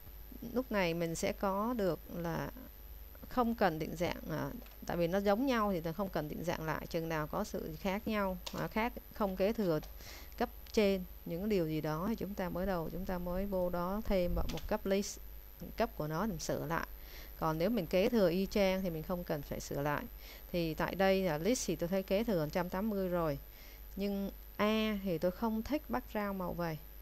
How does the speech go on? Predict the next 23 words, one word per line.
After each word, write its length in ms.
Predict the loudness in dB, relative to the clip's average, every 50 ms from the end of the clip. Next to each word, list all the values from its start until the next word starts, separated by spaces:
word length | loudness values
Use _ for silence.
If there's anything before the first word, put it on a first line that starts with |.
| -16 -16 -16 -10 -8
Thì 80 | -4
tôi 140 | -2 0 0
muốn 160 | 0 0 0
background 300 | -2 -2 -2 -2 -4 -2
màu 120 | -2 -4 -6
khác. 380 | -4 0 2 2 2 2 0 -2 -8 -10 -6
Đó, 120 | -4 -2
do 220 | 0 0 0 0 2
vậy 220 | 0 0 0 0 0
tôi 160 | 0 -2 -2
sẽ 200 | -2 -2 -2 -2
đi 180 | -2 -2 -4 -2
vào 180 | -2 -2 -2 -2 -4
A 260 | -2 -2 -2 -2 -4 -6 -10 -14 -16 -18 -18 -18 -18 -14 -8 -4
của 180 | -4 -4 -4 -4
cấp 140 | -4 -4 -4 -2 -2
thứ 120 | -2 2
ba, 220 | 2 2 2 2 -2 -6 -10 -8
một, 240 | -6 -4 -4 -6 -6 -8 -6
hai, 280 | -4 -4 -2 -2 -2
ba 280 | -2 -2 0 0 -2 -4
và 180 | -4 -4 -4 -4 -2
A. 220 | -2 -2 -2